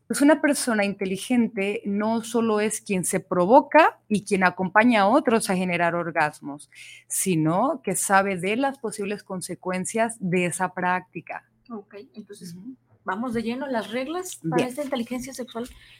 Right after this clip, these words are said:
Speaker 1: Eh, es-,
Speaker 2: Más
Speaker 1: esta-, estas, estas, eh, reglas, eh,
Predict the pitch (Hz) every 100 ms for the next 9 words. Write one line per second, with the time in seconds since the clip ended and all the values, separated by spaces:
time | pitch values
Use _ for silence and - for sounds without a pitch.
0 | _ - 254 277 320 311 - 392 302 -
1 | 381 - 277 - 320 320 - - - 190
2 | 180 185 165 202 262 269 202 208 202 214
3 | - - 196 190 156